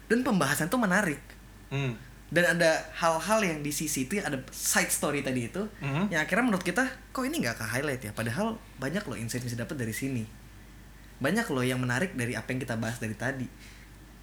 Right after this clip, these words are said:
Speaker 1: Tapi nggak bisa semuanya dituangkan di post, kenapa?
Speaker 2: Karena banyak.
Speaker 1: Karena bukan masalah banyak, bro.
Speaker 2: Oke.
Speaker 1: Tipis-tipis sama post kita.
Speaker 2: Hmm.
Speaker 1: Jadi kalau misalnya kita bahas-bahas, kan kesannya kayak, "Kok lu bahasin lagi, bahasin lagi?" gitu loh.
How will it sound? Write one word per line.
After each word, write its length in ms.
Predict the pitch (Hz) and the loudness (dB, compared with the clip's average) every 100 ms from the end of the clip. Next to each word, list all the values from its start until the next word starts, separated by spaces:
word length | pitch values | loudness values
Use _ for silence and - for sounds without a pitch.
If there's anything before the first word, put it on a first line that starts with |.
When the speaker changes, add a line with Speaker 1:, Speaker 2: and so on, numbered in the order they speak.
| - - - - - | -20 -18 -18 -20 -10
Speaker 1:
Tapi 280 | - 127 214 254 | -2 0 2 4
nggak 200 | 185 139 | 4 2
bisa 180 | 139 156 | 2 2
semuanya 380 | 156 170 147 208 | 2 2 2 2
dituangkan 480 | 196 165 139 139 139 | 2 2 0 0 0
di 120 | 131 | 0
post, 260 | 127 202 - | 0 0 0
kenapa? 480 | 135 - 131 196 - - - - | -2 0 0 0 -4 -16 -14 -4
Speaker 2:
Karena 200 | 120 131 | -2 0
banyak. 380 | 117 135 123 104 - - | 0 -2 -6 -8 -14 -2
Speaker 1:
Karena 360 | 139 147 220 - | 0 2 0 0
bukan 200 | 175 226 | 0 2
masalah 220 | 226 247 | 2 4
banyak, 260 | 233 254 233 | 6 4 4
bro. 180 | 160 147 | 2 2
Speaker 2:
Oke. 200 | - 110 - - - - - - - - - - - - - | 2 0 -2 -16 -20 -18 -16 -16 -18 -20 -20 -20 -20 -12 -6
Speaker 1:
Tipis-tipis 640 | 214 233 - 262 208 214 | 0 0 2 2 2 4
sama 400 | 175 151 151 151 143 - - | 4 4 4 2 0 -8 -2
post 220 | 160 - | -2 0
kita. 400 | 214 131 123 123 - | 0 0 0 -2 -8
Speaker 2:
Hmm. 480 | - 135 131 117 113 - - - - - | 0 2 2 0 -4 -10 -18 -18 -12 -2
Speaker 1:
Jadi 280 | 156 233 | 2 2
kalau 200 | - 160 | 2 2
misalnya 220 | 156 156 156 | 4 0 0
kita 180 | 151 135 | 0 4
bahas-bahas, 420 | 131 131 127 131 | 4 2 0 -2
kan 160 | 196 | -2
kesannya 300 | 185 - 175 | -2 0 2
kayak, 260 | 208 143 113 - - - - | 2 2 0 -8 -18 -20 -14
"Kok 120 | - | -4
lu 100 | 226 | 0
bahasin 240 | 170 120 110 | 0 0 -2
lagi, 160 | 117 | 0
bahasin 240 | 160 127 117 | 0 0 0
lagi?" 400 | 135 196 160 127 | 4 4 4 0
gitu 160 | 127 | 0
loh. 160 | 107 | -4